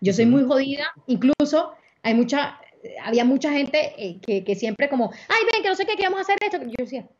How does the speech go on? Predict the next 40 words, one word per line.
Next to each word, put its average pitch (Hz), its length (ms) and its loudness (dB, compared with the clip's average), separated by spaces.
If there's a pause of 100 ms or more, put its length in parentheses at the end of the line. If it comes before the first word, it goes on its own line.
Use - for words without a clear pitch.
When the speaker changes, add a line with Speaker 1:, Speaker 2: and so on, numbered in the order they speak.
(120)
Speaker 1:
yo 220 140 -4
le 247 60 4
decía 294 180 0
como, 247 260 -2 (260)
"Es-, 240 160 -6 (220)
cálmate 262 560 0
en, 214 120 -2
en 196 280 -4
veinte 247 320 2
minutos 262 580 -2
porque 196 260 -10
yo 190 120 -6
estoy 214 180 -6
trabajando, 220 840 -2
o 190 40 -4
sea, 196 160 -2
no 196 120 -2
estoy - 160 2
Speaker 2:
Claro. 240 160 4
Speaker 1:
aquí 254 120 -8
jugando, 240 380 -4 (680)
estoy 294 260 2
trabajando". 190 760 -4 (560)
Entonces 226 200 0
la 254 80 2
gente 285 260 2
piensa 302 420 -2
que 294 100 0
esto 247 220 -2
es 262 140 -4
una, 254 600 -2 (340)
eh, - 260 -8
esto 226 200 0
es 247 120 0
un, 254 220 0
es 247 160 -2
un 262 80 0
oficio 262 480 0
de, 226 180 2
"Ah, 330 220 0